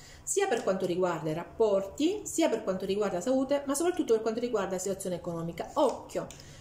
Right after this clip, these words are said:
che se continuate su questa strada di superficialità, di non attenzione, rischiate di fare danno anche ad altri, non soltanto a voi stessi. Per quanto riguarda l'amore, questa è una runa, una runa, ce l'ho con le rune,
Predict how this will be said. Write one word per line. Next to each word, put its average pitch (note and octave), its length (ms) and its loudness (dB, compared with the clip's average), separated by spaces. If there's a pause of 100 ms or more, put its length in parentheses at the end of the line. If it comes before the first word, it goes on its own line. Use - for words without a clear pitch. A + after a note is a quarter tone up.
(160)
che F4+ 240 6
se D4+ 400 2
continuate A3+ 1080 2 (260)
su - 180 -12
questa D4 320 2
strada G3 840 0
di G#3+ 140 -4
superficialità, A3+ 920 2
di F#3 120 2
non A#3+ 180 2
attenzione, A3 1000 2 (240)
rischiate E4 380 2
di C4 100 2
fare A#3 140 4
danno B3 200 4
anche B3+ 220 4
ad G3 80 0
altri, E3 440 -2 (100)
non G#3+ 160 -4
soltanto A3+ 340 -2
a - 20 -2
voi E3+ 140 -2
stessi. - 520 -4 (600)
Per A#3 140 0
quanto D#4 220 4
riguarda G#3+ 340 4
l'amore, G3+ 380 2
questa - 340 0
è G3 100 4
una G3+ 180 0
runa, G3+ 560 -2 (180)
una F#3+ 240 0
runa, F3 360 -2
ce G#3+ 160 -2
l'ho G3 80 -2
con F#3+ 80 2
le F#3+ 100 0
rune, E3+ 240 -2